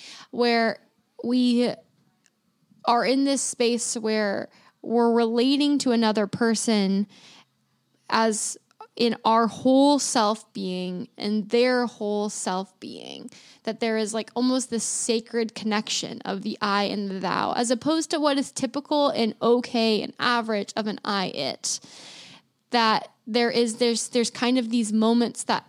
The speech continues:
that come out of nowhere that are these, like, I, the best word I have is magic. These magical moments where something locks in, where, where you're with someone and it is sacred space between you.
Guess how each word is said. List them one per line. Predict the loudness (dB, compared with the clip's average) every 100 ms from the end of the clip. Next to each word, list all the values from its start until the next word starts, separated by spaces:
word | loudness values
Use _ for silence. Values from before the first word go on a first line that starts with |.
| _ -4
that | -4 -4 -10
come | -2 2
out | 2 2
of | 2
nowhere | 0 -4 -8 -12 -14 _ -20 _
that | 0 0
are | 2 0 0 -2 -4 -8 -8
these, | -4 -4 -4 -4 -6 -8 _ _ _ _ _
like, | -8 -6 -6 -12 _ _ _ _ _ _ _ _ _ -10
I, | -6 -4 -4 -4
the | -2 2
best | 2 0 0
word | 2
I | 4
have | 2 2
is | 0
magic. | 0 0 -2 -8 -16 -12 -6
These | -4
magical | -2 -2 -2 -4 -4
moments | -2 -2 -4 -6
where | -10
something | -6 -6 -4 -6 -2
locks | -4 -4 -8
in, | -8 -8 -10
where, | -6 -4
where | -2
you're | 0 0
with | 0 -2
someone | -2 -2 -2 -4 -4 -4
and | -4
it | -4
is | -4 -4 -4 -10 -18 -20 _
sacred | -8 -2 -2 -2 -6 -4
space | -4 -4 -4
between | -6 -12 -12 -16
you. | -18